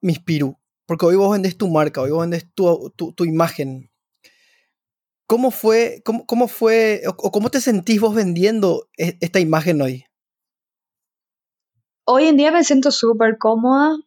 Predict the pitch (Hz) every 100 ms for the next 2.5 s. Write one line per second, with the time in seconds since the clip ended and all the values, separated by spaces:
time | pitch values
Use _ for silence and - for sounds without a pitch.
0 | _ 214 220 214 214 202 196 202 _ _
1 | - 233 226 220 220 247 254 220 - 233
2 | 196 214 240 226